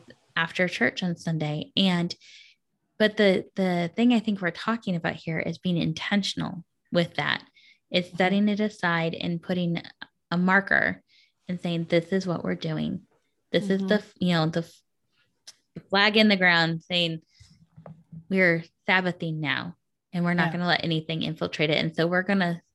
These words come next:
Speaker 1: spend the other six days of the week protecting this Sunday, not letting anything slip. And I, you know, I don't think that we ever really have time for anything. We,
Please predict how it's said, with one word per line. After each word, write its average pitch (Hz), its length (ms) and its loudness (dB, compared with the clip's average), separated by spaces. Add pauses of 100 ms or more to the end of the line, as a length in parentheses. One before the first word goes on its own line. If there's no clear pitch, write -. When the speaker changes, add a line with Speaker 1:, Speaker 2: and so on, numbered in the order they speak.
(160)
Speaker 1:
spend 170 300 -2
the 151 240 0
other 233 300 4
six - 260 -6
days 165 260 -4
of 160 120 -2
the 156 80 0
week 151 260 -4 (640)
protecting 170 880 -2 (260)
this 175 260 0
Sunday, 156 480 0
not 165 220 0
letting 185 320 -2
anything 170 580 -2 (420)
slip. 180 220 4
And 180 140 2
I, - 320 0 (540)
you 185 160 0
know, 160 380 0 (240)
I 185 100 2
don't 208 360 2
think 208 180 0
that 185 140 0
we 175 260 -2
ever 160 280 -4
really 151 240 -2
have 156 240 -2
time 170 240 -4
for - 140 -8
anything. 165 440 -2
We, 151 260 -2